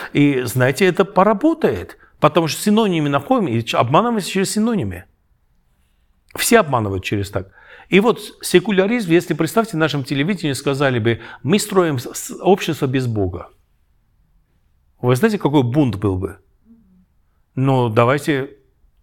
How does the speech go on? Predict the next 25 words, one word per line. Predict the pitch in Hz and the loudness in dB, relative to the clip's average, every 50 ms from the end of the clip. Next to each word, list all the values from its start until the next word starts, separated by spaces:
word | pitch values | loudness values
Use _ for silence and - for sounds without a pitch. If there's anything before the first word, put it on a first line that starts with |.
| _ _ _ _ _ _ _ _ _ | _ _ _ _ _ _ _ _ _
просто | - 139 127 123 - 143 | 2 2 2 2 2 0
обмануть, | 131 135 170 214 220 196 - | 2 2 0 0 0 0 -4
чтобы | - - 139 123 127 | -2 0 0 0 0
из | 117 | -2
школы | - - - 220 226 196 131 104 - 120 117 | -2 -2 -2 0 0 0 -2 -2 0 0 0
Бога | 101 104 139 160 160 170 | 2 2 2 2 2 0
выгнать. | 156 143 147 139 139 120 113 110 - - _ _ _ - - - - - - | 0 0 -2 -2 -2 -4 -4 -6 -10 -16 _ _ _ -20 -20 -20 -20 -6 -4
И | - | -2
сегодня | 139 - - 202 226 247 196 185 | -2 0 0 0 0 0 0 0
мы | 160 151 156 143 | 2 2 0 2
вот | 131 156 151 156 - - - | 0 0 -2 -2 -6 -8 -4
живём | 131 117 123 147 151 180 214 202 170 | -2 0 0 0 2 2 2 2 0
вот | 147 143 139 - - - | -2 -4 -6 -8 -10 -6
названиями, | 131 131 151 156 139 135 147 160 185 170 147 120 104 107 | 0 2 2 2 2 0 0 0 0 2 0 0 -2 0
только | 110 160 165 143 - 131 | 2 2 2 2 2 2
названия. | 127 139 135 127 123 143 139 120 101 95 92 - - - - - _ | 2 0 0 0 0 0 2 2 0 -4 -6 -10 -12 -14 -14 -14 _
Когда | - 156 151 147 180 185 | 0 0 2 2 2 0
я | 175 | 2
первый | 175 185 180 165 160 165 | 2 0 0 0 0 0
раз | 160 147 - | 0 0 0
начал | 156 156 147 - 143 123 123 | -2 -2 -2 -2 -2 -2 -2
изучать | 120 127 147 131 - - 151 139 127 - - - - - - | 0 -2 -2 -2 0 0 0 0 0 -4 -8 -18 -20 -10 -4
академически, | - 135 - - 165 147 120 120 151 151 160 170 160 - - 123 104 - - 117 | -2 -2 0 2 2 0 2 2 2 2 2 0 -2 -2 -2 -4 -4 -2 -2 -4
что | - - - 139 | -2 0 0 0
такое, | 135 - 143 139 - 147 139 127 110 101 | 2 2 0 0 2 2 2 2 2 -2